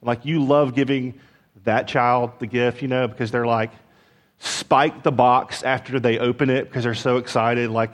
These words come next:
they just scored a touchdown. Um, I have one of those kids. My youngest son, Max, is the, uh, he opens a gift and it's like scree-, like you almost wonder if he likes it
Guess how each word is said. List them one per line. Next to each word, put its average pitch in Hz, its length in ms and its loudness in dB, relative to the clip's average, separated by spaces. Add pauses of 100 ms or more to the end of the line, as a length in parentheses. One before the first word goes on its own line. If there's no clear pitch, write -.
(340)
they 117 100 -4
just 120 160 -2
scored 127 260 -4
a 113 60 0
touchdown. 139 600 -2 (360)
Um, 123 240 0
I 143 120 2
have 131 280 0
one 147 120 0
of 143 60 0
those 151 180 0
kids. 156 420 -2
My 127 120 -2
youngest 131 600 -2 (400)
son, 127 380 -2
Max, 127 420 -2
is 120 320 -4
the, 113 300 -4 (480)
uh, 117 220 -2
he 151 260 -4
opens 151 340 0
a 151 60 0
gift 143 400 0
and 135 80 -4
it's 143 180 -4
like 135 180 -2
scree-, 151 800 -4 (160)
like 135 160 -4
you 170 160 2
almost 202 320 2
wonder 139 400 0
if 113 140 -4
he 120 140 -2
likes 110 420 -2
it - 100 -10